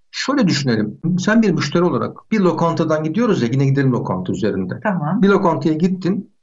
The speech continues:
Speaker 1: ve oturdun. İlk gidiyorsun. Kafanda senin için bir yere yerleştirildi değil mi o konum olarak?
Speaker 2: Evet.
Speaker 1: Yani bir kalite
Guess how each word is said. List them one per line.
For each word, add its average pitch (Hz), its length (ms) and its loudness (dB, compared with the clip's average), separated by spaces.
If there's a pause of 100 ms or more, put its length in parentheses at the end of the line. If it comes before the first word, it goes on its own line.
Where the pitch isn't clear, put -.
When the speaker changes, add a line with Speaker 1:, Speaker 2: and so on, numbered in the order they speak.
(180)
Speaker 1:
ve 175 220 2
oturdun. 185 640 -2 (380)
İlk 190 320 -2 (220)
gidiyorsun. 113 680 -2
Kafanda 175 680 0
senin 175 260 2
için 180 340 -2
bir 190 60 4
yere 170 440 0 (320)
yerleştirildi 190 640 0
değil 247 100 2
mi 135 80 2
o - 120 -4
konum 110 280 -2
olarak? 98 360 -8
Speaker 2:
Evet. 147 260 -4 (420)
Speaker 1:
Yani 123 180 0
bir 175 200 2
kalite 202 560 0